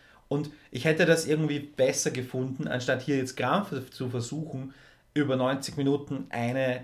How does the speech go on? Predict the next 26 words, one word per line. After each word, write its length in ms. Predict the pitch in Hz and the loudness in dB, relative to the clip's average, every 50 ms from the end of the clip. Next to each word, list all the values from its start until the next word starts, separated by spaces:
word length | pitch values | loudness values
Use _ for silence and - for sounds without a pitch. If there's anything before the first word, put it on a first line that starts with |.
| - - _ _ _ _ _ _ _ - - | -12 -20 _ _ _ _ _ _ _ -20 -16
große 420 | - - 120 127 156 156 - - 117 | -8 -4 0 0 0 0 -2 -4 -4
Geschichte 460 | 113 110 - 113 107 - - 107 104 | -4 -4 -4 -6 -8 -8 -10 -12 -12
zu 160 | - - 110 | -6 -6 -6
erzählen. 320 | - - - - 95 90 - - - - - - | -6 -6 -8 -10 -10 -10 -10 -16 -20 -20 -20 -8
Und 80 | - 113 | -4 -2
man 100 | 135 139 | 0 4
hätte 220 | 151 151 151 160 | 4 4 4 4
ja 160 | 151 147 139 123 | 4 6 6 4
trotzdem 440 | 107 113 127 - - - - 139 139 | 4 2 0 0 0 0 -4 -4 -2
irgendwie 260 | 143 147 147 143 135 | 0 0 0 0 0
das, 280 | 131 131 127 123 - - | 0 -2 -2 -2 -8 -2
das 240 | - 127 123 123 - | -2 0 0 0 2
Setting 360 | - 131 131 131 - 127 127 | 2 2 0 0 -4 -4 -2
geben 300 | 117 123 131 139 143 135 | 0 0 0 0 -2 -4
können, 500 | - - 123 120 120 120 120 120 117 - - | 0 2 2 4 4 2 2 0 -2 -4 -6
oder 80 | 110 | -4
man 100 | 127 131 | -2 0
hätte 160 | 143 156 156 147 | 0 0 -2 -2
von 100 | 135 131 | -6 -2
Raum 240 | 120 123 127 127 - | 0 0 0 0 0
zu 100 | - 123 | -2 0
Raum 280 | 104 113 123 139 170 | 2 2 2 2 0
gehen 240 | - 120 110 110 113 | 0 0 0 0 0
können. 400 | 113 - 117 113 120 127 127 131 - - - - - | 0 0 0 2 2 0 0 -2 -10 -16 -20 -20 -8
Und 140 | - 117 120 | -4 -2 0
den, 200 | 123 131 127 123 | 2 0 0 -2